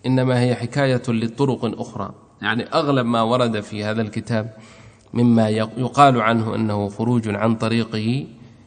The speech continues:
موافقة لبعض ال-، ال-، ال-، الطرق الأخرى، لأن هذا الكتاب مقيد بطريق واحد،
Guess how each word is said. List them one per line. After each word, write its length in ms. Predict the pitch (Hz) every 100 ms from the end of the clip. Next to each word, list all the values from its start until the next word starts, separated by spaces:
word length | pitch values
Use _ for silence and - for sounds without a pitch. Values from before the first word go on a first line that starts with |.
| - - _ _ -
موافقة 600 | 117 123 131 127 151 135
لبعض 400 | 120 117 123 117
ال-، 300 | 117 110 107
ال-، 280 | 110 101 101
ال-، 240 | 92 - 107
الطرق 400 | 107 - 127 117
الأخرى، 560 | 117 107 117 117 117 113 - - - - -
لأن 460 | - 113 151 147 151 -
هذا 260 | - 127 175
الكتاب 480 | 131 123 - 101 113 - - -
مقيد 520 | 127 185 196 139 117
بطريق 520 | 107 113 120 165 175
واحد، 380 | 180 139 113